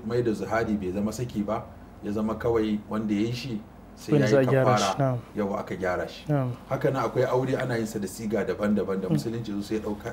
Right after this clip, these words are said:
Speaker 1: kashi ɗaya,
Speaker 2: Hmm.
Speaker 1: ya zubar da ragowar.
Speaker 2: Na'am.
Speaker 1: To, haka nan kuma za ka ga akwai ita kanta kaciya tana ciki ana yi.
Speaker 2: Hmm.
Speaker 1: Haka nan adadin matan da ake aura kafin zuwa Musulunci dama
Speaker 2: Na'am.
Speaker 1: ana ta'addud, ana yin mata da yawa.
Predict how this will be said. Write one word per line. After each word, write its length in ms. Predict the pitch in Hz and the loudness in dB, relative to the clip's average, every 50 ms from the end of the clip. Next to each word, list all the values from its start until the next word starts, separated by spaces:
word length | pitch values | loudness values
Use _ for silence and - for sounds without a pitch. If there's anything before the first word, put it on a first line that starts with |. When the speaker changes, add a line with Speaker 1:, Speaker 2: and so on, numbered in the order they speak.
| - - | -6 -6
Speaker 1:
kashi 260 | 120 104 - 107 104 | -8 -6 -6 -6 -6
ɗaya, 260 | 107 107 110 107 107 - - - | -4 -2 -2 -2 -2 -4 -4 -2
Speaker 2:
Hmm. 120 | 165 151 139 107 | 0 0 0 0
Speaker 1:
ya 80 | 107 | -2
zubar 260 | 104 107 104 117 113 | 0 2 4 4 4
da 100 | 104 147 | 6 4
ragowar. 380 | - 90 85 85 95 92 92 - - - - | 2 2 0 0 2 2 2 0 -2 -2 0
Speaker 2:
Na'am. 280 | 170 185 180 160 143 127 - - | 2 4 4 2 0 -2 -4 -8
Speaker 1:
To, 60 | - | -4
haka 240 | - 135 135 - 131 | -2 -2 2 2 2
nan 120 | 123 123 113 | 2 2 -2
kuma 200 | 127 123 127 120 | -2 -2 -2 2
za 160 | 123 131 131 | 2 2 2
ka 100 | 123 117 | 2 0
ga 180 | 107 120 123 - 101 | 0 0 0 -2 -4
akwai 420 | - 117 113 117 117 117 117 117 120 - - - - - - - - - - - - - - - - - | -2 0 0 0 0 -2 -4 -6 -8 -12 -14 -18 -20 -20 -20 -20 -20 -20 -20 -20 -20 -20 -20 -18 -14 -10
ita 160 | - 127 123 | -6 -4 0
kanta 260 | 135 127 110 113 107 | 0 0 2 0 0
kaciya 360 | 107 107 98 - - 117 104 107 | 0 -2 -2 0 0 -2 -2 0
tana 240 | 110 110 110 104 | -2 -2 -2 -2
ciki 260 | 101 - - - 110 107 | -4 -4 -6 -6 -6 -4
ana 180 | 110 110 110 104 | -4 -2 -2 0
yi. 180 | 104 107 104 104 - - | 2 2 2 0 -2 -2
Speaker 2:
Hmm. 140 | - 151 147 - - - - - | 0 0 0 0 -4 -14 -10 -8
Speaker 1:
Haka 200 | 127 127 135 127 | -6 -2 0 0
nan 120 | 123 123 | 0 0
adadin 340 | 120 131 117 120 107 117 117 | 0 2 2 2 2 2 2
matan 320 | 120 117 113 107 123 117 110 | 2 0 0 0 0 -2 -2
da 80 | 107 | -2
ake 220 | 113 110 110 113 104 | -4 -2 -2 -2 -4
aura 320 | 98 98 98 104 117 117 | -4 -2 -2 -2 -2 -2
kafin 300 | - 107 98 - 113 113 | -2 -4 -4 -4 -4 -4
zuwa 140 | 117 123 110 | -2 0 0
Musulunci 480 | 107 107 - 107 107 113 113 - 107 101 | 0 -2 -2 -4 -4 -4 -4 -4 -2 4
dama 260 | 104 104 - 104 104 | 4 4 4 4 0
Speaker 2:
Na'am. 80 | - 113 | -2 -4
Speaker 1:
ana 160 | 113 104 98 | -2 -2 -4
ta'addud, 420 | - - - 107 98 92 95 95 90 - | -4 -4 -4 -4 -4 -4 -6 -8 -6 -6
ana 200 | 110 113 117 104 | -6 -4 -2 0
yin 100 | 104 98 | 0 0
mata 320 | 98 98 92 - 107 98 92 | 0 -2 -2 -2 -2 -2 -2
da 80 | 95 92 | -2 -2
yawa. 180 | 92 87 - | -2 -2 -4